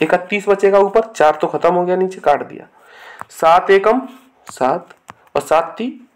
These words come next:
इक्कीस। कितना आया answer? दो सौ सत्तर, बिल्कुल सही answer आया, दो सौ सत्रह इसका बिल्कुल सही answer होगा, ठीक है। मुझे लगता है बात आपके समझ में आ जानी चाहिए।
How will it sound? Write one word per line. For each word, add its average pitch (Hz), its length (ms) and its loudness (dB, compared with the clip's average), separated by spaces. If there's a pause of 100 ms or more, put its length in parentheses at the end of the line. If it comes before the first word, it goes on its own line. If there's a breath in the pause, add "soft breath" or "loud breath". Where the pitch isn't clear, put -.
(100)
इक्कीस। - 600 -20 (680)
कितना - 260 2
आया 180 200 6
answer? 123 360 -4
दो 131 240 -2
सौ 131 160 -6
सत्तर, 120 340 -10
बिल्कुल 143 540 -2
सही 131 320 -10
answer 110 340 -8
आया, - 240 -10 (120)
दो 131 200 -2
सौ 160 180 0
सत्रह 156 440 -6 (160)
इसका 143 300 0
बिल्कुल 123 400 -6
सही 113 280 -10
answer 107 340 -12
होगा, - 340 -20 (1700 loud breath)
ठीक 143 200 0
है। 202 300 -2 (240 loud breath)
मुझे 139 140 4
लगता 143 260 2
है 151 160 2
बात 127 240 2
आपके 135 220 0
समझ 123 260 -2
में 160 380 -2 (460)
आ 131 160 4
जानी 127 360 -2
चाहिए। 117 600 -4